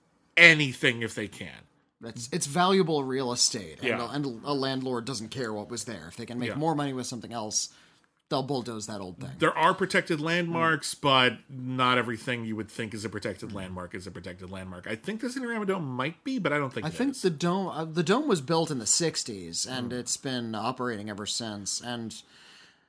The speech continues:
Speaker 2: um, I'm fairly certain <laughs> that it, that it's a protected landmark. So the building itself is protected, but
Speaker 1: There's no
Speaker 2: an-, another rumor is that, uh,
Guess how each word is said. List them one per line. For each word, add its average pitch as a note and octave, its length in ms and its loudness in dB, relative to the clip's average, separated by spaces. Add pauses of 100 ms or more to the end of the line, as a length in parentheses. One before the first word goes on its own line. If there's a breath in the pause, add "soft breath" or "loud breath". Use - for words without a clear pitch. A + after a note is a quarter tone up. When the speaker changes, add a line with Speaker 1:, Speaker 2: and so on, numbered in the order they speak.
(640 soft breath)
Speaker 2:
um, C3 400 -6 (560)
I'm C#3 240 -4 (500)
fairly G#3 560 4
certain G#2+ 480 4 (140)
<laughs> - 140 -4
that D#3 220 4
it, C#3 260 4
that E3 120 6
it's D3 100 0
a C3 40 -2
protected D3+ 360 -2
landmark. A#2 460 -2
So F3+ 100 2
the E3+ 100 4
building F#3+ 380 6
itself E3+ 420 4
is D#3 120 -2
protected, C3 580 -4
but C3+ 200 0 (220 loud breath)
Speaker 1:
There's D3+ 220 0
no A3 80 6
Speaker 2:
an-, A3 140 2
another G#3 360 8
rumor C#3 420 4
is C3 140 0
that, C3 400 2
uh, B2+ 280 4